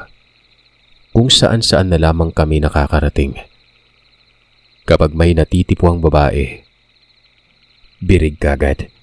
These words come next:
Birig, yung diskarting malupitan. Kung ano talaga ang hilig ng mga kabataan nun, ganun na ganun ako.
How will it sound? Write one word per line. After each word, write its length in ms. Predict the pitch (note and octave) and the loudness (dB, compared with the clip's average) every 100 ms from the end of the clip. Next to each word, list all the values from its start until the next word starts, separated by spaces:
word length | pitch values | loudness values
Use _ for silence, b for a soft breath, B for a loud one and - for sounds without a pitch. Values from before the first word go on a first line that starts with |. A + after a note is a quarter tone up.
| _ _ _ _ _ _ _ _ _ _ _ _ _ _ _ - | _ _ _ _ _ _ _ _ _ _ _ _ _ _ _ 0
Birig, 560 | A2+ B2 F2+ C#2 - _ _ _ _ - | 4 4 2 -8 -12 _ _ _ _ -2
yung 200 | E2+ D#2+ | -2 0
diskarting 560 | - - F2 - F2 E2 | -2 2 0 2 0 0
malupitan. 560 | D#2 - D2 D2 C#2 - _ _ _ _ _ _ _ _ _ _ _ _ _ _ _ - | 0 -2 -2 -2 -4 -14 _ _ _ _ _ _ _ _ _ _ _ _ _ _ _ 0
Kung 200 | G2 A#2 | 2 4
ano 160 | A#2 | 2
talaga 360 | B2+ A2 G#2 G2+ | 2 2 2 0
ang 80 | F2+ | 2
hilig 360 | G2+ G2+ G2 | 0 2 0
ng 120 | F#2+ | 2
mga 240 | F2+ F2 - | 2 0 0
kabataan 440 | D2+ - D2+ C#2+ C#2+ | -2 0 0 0 -2
nun, 180 | C#2 C#2 - _ _ _ _ _ _ _ _ _ _ _ - | -4 -6 -14 _ _ _ _ _ _ _ _ _ _ _ 0
ganun 280 | G#2 A#2+ B2 | 2 4 2
na 80 | |
ganun 280 | A2+ F2 D#2+ | 2 2 0
ako. 320 | D2 D2 - | -2 -2 -4